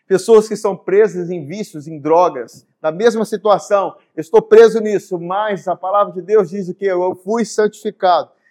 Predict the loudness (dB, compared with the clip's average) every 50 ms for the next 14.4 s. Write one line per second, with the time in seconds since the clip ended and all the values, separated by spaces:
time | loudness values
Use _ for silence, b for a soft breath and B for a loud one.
0 | _ _ -4 -4 -4 -2 -6 -6 -6 -6 -6 -8 -6 -6 -6 -6 -2 0 2 4
1 | 4 2 0 -4 _ _ _ _ _ _ _ _ _ _ _ -8 -2 2 6 8
2 | 8 8 6 4 4 4 4 6 6 4 2 0 -2 -4 -6 -6 -6 -8 -10 -16
3 | -20 _ -12 -8 -8 -8 -8 -8 -12 _ -8 -8 -6 -6 -6 -8 -8 -8 -8 -8
4 | -6 -6 -6 -6 -10 -12 -4 0 2 2 2 2 0 -2 0 0 -2 -2 -2 -4
5 | -6 -6 _ _ _ _ -2 -2 -2 0 0 0 0 0 -2 -6 -6 -4 -2 -2
6 | 0 0 -4 -8 -12 _ _ _ _ -4 -2 -2 -2 0 0 0 0 0 -2 -4
7 | -6 -8 -10 _ _ _ -4 -4 -4 -2 0 0 0 2 0 -2 -2 -2 0 0
8 | 2 0 0 -4 -8 _ _ _ 0 2 2 6 6 6 6 6 4 2 2 2
9 | 0 0 0 0 0 0 0 0 -2 0 0 0 2 2 0 -2 -6 _ _ _
10 | _ -6 -4 -2 -4 -2 -2 -2 -2 -2 -2 -4 -4 -4 -2 -2 -2 -2 -4 -6
11 | -10 _ _ _ _ _ _ _ _ _ _ _ -4 -4 -4 -4 -6 -8 -8 -10
12 | -12 -12 -16 -20 _ _ _ _ _ _ _ _ _ _ _ _ _ _ _ _
13 | _ _ _ _ _ _ _ _ _ _ _ _ _ _ _ -12 -12 -12 -12 -14
14 | -16 -16 _ -16 -18 -18 b